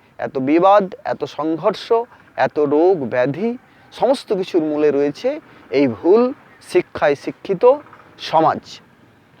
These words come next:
যতক্ষণ না পর্যন্ত সঠিক শিক্ষায় শিক্ষিত সমাজ তৈরি হয়, গঠিত হয়, ততক্ষণ পর্যন্ত মানুষ নিজের গুরুত্ব বুঝতে পারবে না, স্রষ্টার গুরুত্ব বুঝতে পারবে না, প্রকৃতির গুরুত্ব বুঝতে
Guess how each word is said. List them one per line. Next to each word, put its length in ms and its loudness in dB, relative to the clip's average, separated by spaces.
যতক্ষণ 440 -4
না 100 0
পর্যন্ত 460 -2
সঠিক 440 -6
শিক্ষায় 380 -6
শিক্ষিত 420 -8
সমাজ 360 -6
তৈরি 340 -4
হয়, 280 0
গঠিত 460 -2
হয়, 360 2
ততক্ষণ 520 0
পর্যন্ত 540 -4
মানুষ 420 0
নিজের 460 4
গুরুত্ব 400 0
বুঝতে 340 -4
পারবে 340 2
না, 260 2
স্রষ্টার 580 2
গুরুত্ব 400 -4
বুঝতে 340 -2
পারবে 260 4
না, 120 0
প্রকৃতির 480 -2
গুরুত্ব 400 -6
বুঝতে 360 -4